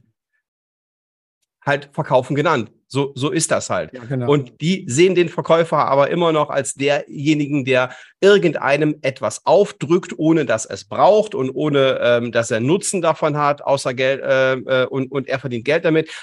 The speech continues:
Speaker 1: Aber das ist doch Blödsinn.
Speaker 2: Mhm.
Speaker 1: Ja, das ist, ist, Zahnärzte können doch gar nicht verkaufen.
Speaker 2: Mhm.
Speaker 1: Die können doch gar nicht verkaufen. Die sollen das doch gar nicht versuchen. Die sollen doch einfach nur ihrer Leidenschaft nachgehen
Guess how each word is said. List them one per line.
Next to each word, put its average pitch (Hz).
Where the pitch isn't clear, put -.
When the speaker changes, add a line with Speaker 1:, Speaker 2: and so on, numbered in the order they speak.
Speaker 1:
Aber 123
das 135
ist -
doch 113
Blödsinn. 143
Speaker 2:
Mhm. 120
Speaker 1:
Ja, 120
das -
ist, 139
ist, 160
Zahnärzte 220
können 311
doch 302
gar 151
nicht 131
verkaufen. -
Speaker 2:
Mhm. 113
Speaker 1:
Die 220
können 370
doch 269
gar 147
nicht 135
verkaufen. 101
Die 143
sollen 247
das 214
doch 185
gar 190
nicht 226
versuchen. 185
Die 170
sollen 202
doch -
einfach 247
nur 202
ihrer 160
Leidenschaft 190
nachgehen 101